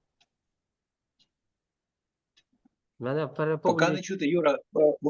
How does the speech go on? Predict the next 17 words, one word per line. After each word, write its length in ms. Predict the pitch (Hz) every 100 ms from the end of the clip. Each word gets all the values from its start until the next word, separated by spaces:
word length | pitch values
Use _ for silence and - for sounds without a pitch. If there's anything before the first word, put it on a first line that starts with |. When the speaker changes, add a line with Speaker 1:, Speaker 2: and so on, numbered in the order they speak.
| 156 143 139
Speaker 2:
е, 40 |
Юра, 240 | 156 170 143
потім 340 | 185 190 190
ти 140 | 185
ще 160 | 175 175
це 280 | - - 175
об'явиш, 520 | 165 151 175 165 151
ще 180 | - 160
потім 380 | - 156 143 127
на 120 | 131
протязі 400 | 139 143 139 131
зустрічі, 480 | 139 196 165 143 123
ти 140 | 147
ще 200 | - 147
раз 180 | 127 -
це 120 | 135
об'явиш, 640 | 135 151 160 147 110 -